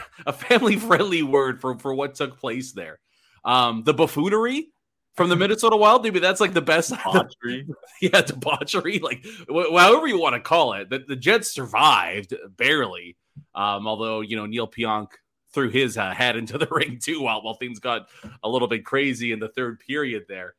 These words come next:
Speaker 1: Uh, so maybe we'll touch on that a little bit, but I, I don't wanna break down the game too much, Tyson. Um, we'll, we'll talk about some of the incidents that took place there.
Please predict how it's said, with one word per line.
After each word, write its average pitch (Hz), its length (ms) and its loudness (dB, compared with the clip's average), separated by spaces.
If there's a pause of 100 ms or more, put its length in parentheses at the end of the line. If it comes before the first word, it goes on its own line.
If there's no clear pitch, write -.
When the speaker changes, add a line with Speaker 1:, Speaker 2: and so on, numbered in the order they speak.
(280)
Speaker 1:
Uh, 101 260 -2
so 156 120 -10
maybe 226 200 0
we'll 156 120 2
touch 151 240 -2
on 131 120 0
that 123 140 0
a 113 40 -4
little 143 420 -2
bit, 101 200 -10
but 151 120 0
I, 185 220 2
I 233 40 2
don't 294 100 -2
wanna 240 140 0
break 156 280 -6
down 143 200 -4
the 127 80 -6
game 120 360 -10
too 170 220 -14
much, 107 280 -12
Tyson. 90 480 -16 (420)
Um, 113 160 -2
we'll, 151 160 -4
we'll 160 80 -4
talk 170 260 0
about 135 220 -6
some 131 120 -8
of 117 60 -6
the 110 120 -8
incidents 110 360 -10
that 101 180 -8
took - 180 -18
place 107 340 -10
there. 76 200 -14